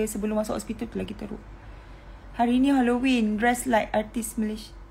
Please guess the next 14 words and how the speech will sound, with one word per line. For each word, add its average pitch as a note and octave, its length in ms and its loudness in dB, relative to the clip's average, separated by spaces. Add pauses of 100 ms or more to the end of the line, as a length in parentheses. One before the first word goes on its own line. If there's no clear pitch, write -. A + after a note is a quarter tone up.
(500)
Artist A3 480 -2
Malaysia, G#3+ 560 0
who A3+ 480 0
you G#3 240 -2
would G3+ 240 -4
be? F#3+ 160 -8 (960)
Dress B3 320 2
like B3+ 160 4
artist B3 320 0
Malaysia? C4+ 560 0 (480)
Artist C#4 320 -6
Malaysia, G#3+ 480 -2
Anita A3 320 2
Sarawak. G3+ 480 2